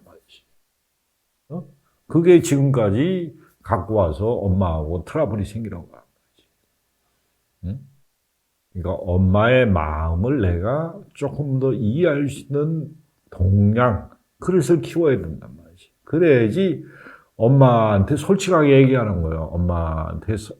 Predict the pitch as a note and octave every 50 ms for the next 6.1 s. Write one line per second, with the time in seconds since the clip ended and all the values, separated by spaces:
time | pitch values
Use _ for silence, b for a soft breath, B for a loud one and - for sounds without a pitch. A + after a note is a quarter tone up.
0 | _ _ _ - B2+ D#3 G3 G3+ G3 - - B B B B B B B B -
1 | - D#3 D3+ - B2+ D#3+ D#3 C#3 B2+ G#2 F#2 F2+ E2 E2+ G2 G2+ A2 A2+ A2 -
2 | D3 C3+ A#2 F#2 D#2+ D2 - - F2 F2 F2 F2 E2 D#2 - - F2+ F2 F2+ F2
3 | E2 D#2+ D#2+ D#2+ D2+ - - D#2 D#2 D#2+ D#2 D#2+ D#2+ - - E2+ F#2 F2 D#2+ D#2
4 | D#2 D#2 D#2 D#2 D#2+ D#2 D2 D2 - - D#2+ D2+ D2 - F#2 F#2 G#2 G#2 G2 -
5 | - F2 F2+ F2 D#2 D2+ - - E2+ D#2+ C#2+ - - D#2+ D#2 D2+ D2+ - F#2 F2
6 | D#2+